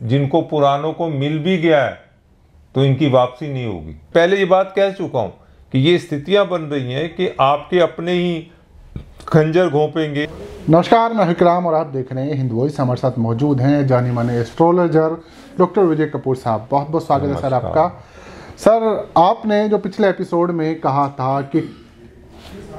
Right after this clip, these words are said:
Speaker 2: आपने प्रेडिक्शन की थी कि जब टिकट वितरण होगा सत्ताधारी पार्टी का तब बहुत सारी चीज़ें बदल जाएंगी। अभी जो लिस्ट आई है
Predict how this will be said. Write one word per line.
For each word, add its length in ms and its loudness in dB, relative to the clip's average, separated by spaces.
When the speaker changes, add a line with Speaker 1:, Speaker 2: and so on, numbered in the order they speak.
Speaker 2:
आपने 220 4
प्रेडिक्शन 400 0
की 160 0
थी 180 -2
कि 220 -2
जब 560 2
टिकट 280 -2
वितरण 360 -2
होगा 340 -6
सत्ताधारी 460 2
पार्टी 380 -4
का 380 -6
तब 60 0
बहुत 240 2
सारी 180 0
चीज़ें 380 -2
बदल 280 2
जाएंगी। 460 -6
अभी 260 4
जो 200 4
लिस्ट 300 -4
आई 200 0
है 320 -8